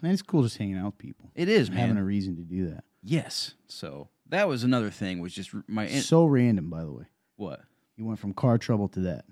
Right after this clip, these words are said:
Speaker 2: Oh, yeah. That's my life, man.
Speaker 1: Uh,
Speaker 2: Random.
Speaker 1: that's fair.
Speaker 2: <laughs> Real random. Anyways, um, last thing I have, uh,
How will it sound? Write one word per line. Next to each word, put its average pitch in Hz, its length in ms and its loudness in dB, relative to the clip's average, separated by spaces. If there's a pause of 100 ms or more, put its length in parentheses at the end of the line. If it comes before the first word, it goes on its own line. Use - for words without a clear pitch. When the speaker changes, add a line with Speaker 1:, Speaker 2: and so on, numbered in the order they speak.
Speaker 2:
Oh, - 120 -2
yeah. 85 220 -4 (280)
That's 123 160 -4
my 107 80 0
life, 92 280 -4
man. 60 180 -16 (360)
Speaker 1:
Uh, 113 40 -6
Speaker 2:
Random. 107 340 0
Speaker 1:
that's 107 140 -10
fair. - 280 -18 (300)
Speaker 2:
<laughs> - 320 -20
Real 101 400 -4
random. 73 340 -12 (340)
Anyways, 82 540 -8 (400)
um, 131 480 4 (880)
last 156 320 2
thing 110 120 0
I 95 60 -2
have, 85 380 -6 (220)
uh, 104 240 2